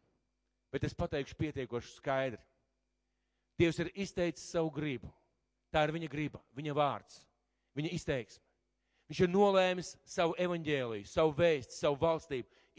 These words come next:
izplatīt šajā pasaulē caur savu draudzi. Viņš ir pateicis, "Tā ir mana miesa. Tā ir mana miesa.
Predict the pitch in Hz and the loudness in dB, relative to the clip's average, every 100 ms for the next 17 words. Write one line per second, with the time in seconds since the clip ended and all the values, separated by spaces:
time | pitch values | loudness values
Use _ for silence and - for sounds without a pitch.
0 | 196 - 175 185 170 - 170 151 143 175 | -4 0 -2 0 -2 0 2 2 2 -2
1 | - 143 127 113 98 _ - 139 131 - | 2 2 2 -2 -8 _ -4 -2 -2 -2
2 | 165 151 147 147 135 110 95 - _ _ | 0 0 0 0 0 0 -6 -20 _ _
3 | _ _ _ _ _ 170 160 165 190 190 | _ _ _ _ _ -8 -2 0 2 4
4 | 175 165 - - 156 139 143 156 160 156 | 4 2 -2 -6 -2 0 2 0 0 -2
5 | 156 123 - - _ _ _ _ _ _ | -4 -4 -8 -20 _ _ _ _ _ _
6 | _ _ 180 170 170 185 185 185 185 135 | _ _ 6 8 8 6 4 4 0 -2
7 | - - | -10 -20